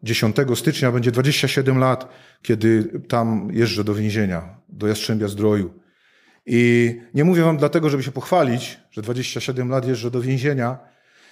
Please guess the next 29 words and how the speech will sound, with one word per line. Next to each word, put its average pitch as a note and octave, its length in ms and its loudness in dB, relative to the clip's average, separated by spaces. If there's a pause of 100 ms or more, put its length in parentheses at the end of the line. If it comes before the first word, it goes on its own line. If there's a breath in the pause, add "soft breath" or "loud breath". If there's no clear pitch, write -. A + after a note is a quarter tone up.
ale B2+ 640 4
z - 100 -10
tą D#3+ 460 2
świadomością D3+ 920 0 (760 soft breath)
mówię, D3+ 340 4
że C3 340 2 (460)
Boża D3 340 0
łaska C#3+ 420 2
sprawiła. F2 760 -6 (320)
Wiecie, C3+ 200 -2
każdy D#3 720 2 (240 soft breath)
rok D3 560 2 (260 soft breath)
to B2+ 120 0
Boża C3+ 320 0
łaska. G#2 680 0 (600)
Ja D3+ 160 4
najlepiej F3+ 480 4
wiem, A#2 200 -4
ile C#3 160 0
razy C#3 180 0
mi C3+ 80 -2
się C3 120 -6
nie A2 120 -2
chciało. D#3 640 -6 (520)
Ja C3+ 100 2
najlepiej E3 400 4
wiem, D3 200 2
ile D#3 180 4
razy, D#3+ 460 4